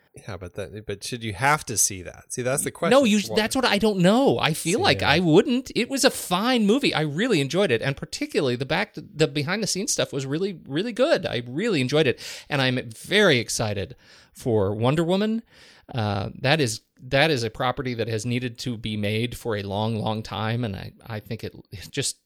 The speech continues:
Speaker 2: the, the additional stuff they put on this film to introduce the D C universe on film, um,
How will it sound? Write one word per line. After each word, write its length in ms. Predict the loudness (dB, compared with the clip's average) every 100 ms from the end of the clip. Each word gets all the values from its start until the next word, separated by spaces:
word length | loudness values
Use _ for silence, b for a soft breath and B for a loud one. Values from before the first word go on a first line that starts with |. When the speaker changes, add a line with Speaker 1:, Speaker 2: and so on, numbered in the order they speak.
| _ -20
Speaker 2:
the, 260 | -10 -8 -6
the 220 | 0 0
additional 460 | 2 2 2 0 -2
stuff 260 | 0 -2 0
they 140 | -4
put 180 | 0 0
on 240 | 0 -2
this 280 | 4 4 4
film 300 | -2 -6 -6
to 140 | -6 -2
introduce 760 | -2 -4 -4 -2 0 0 -2 -6 _ -18
the 340 | -6 -2 -2
D 240 | -2 -2
C 180 | 0 0
universe 800 | 0 0 -2 -2 -4 -2 -4 -4 -10 _ -2
on 180 | 0 0
film, 440 | 2 2 2 0 -4 B B B B B
um, 420 | -2 -2 -2 -6